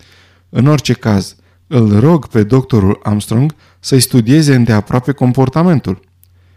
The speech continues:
Haideți să mergem acum în sală de mese." O găsiră pe Emily Brent așezată pe scaunul pe care stătea înainte de a pleca ei.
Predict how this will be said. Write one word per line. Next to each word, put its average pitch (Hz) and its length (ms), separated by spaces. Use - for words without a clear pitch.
Haideți 196 420
să 139 100
mergem 135 340
acum 117 260
în 127 60
sală 131 260
de 165 100
mese." 160 400
O 135 100
găsiră 151 440
pe 139 260
Emily 143 280
Brent 104 340
așezată 131 760
pe 123 160
scaunul 135 500
pe 139 120
care 117 240
stătea 113 340
înainte 117 320
de 120 80
a 120 60
pleca 131 340
ei. 107 300